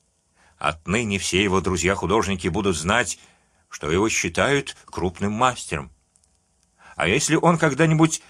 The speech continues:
встретится с такими людьми, как Сарджент или Уистлер, он будет вправе чувствовать себя с ними на равной ноге.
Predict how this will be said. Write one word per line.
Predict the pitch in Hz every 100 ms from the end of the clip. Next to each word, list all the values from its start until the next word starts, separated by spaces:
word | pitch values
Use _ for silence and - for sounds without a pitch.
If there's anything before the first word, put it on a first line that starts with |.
| -
встретится | - - 107 185 180 - 135
с | 104
такими | - 101 120 113
людьми, | 107 117 147
как | - 113 - _ _ _ _
Сарджент | - 113 135 110 123 113 -
или | 110 110 95 - -
Уистлер, | - 131 170 165 160 160 131 - _ _ _ _ _ - -
он | - 120
будет | 127 151 151
вправе | - 110 135 135 135 127 -
чувствовать | - 147 139 - 131 135
себя | - 120 127
с | -
ними | 110 123 123 123 - -
на | 92 107
равной | 76 90 80 85
ноге. | 82 76 78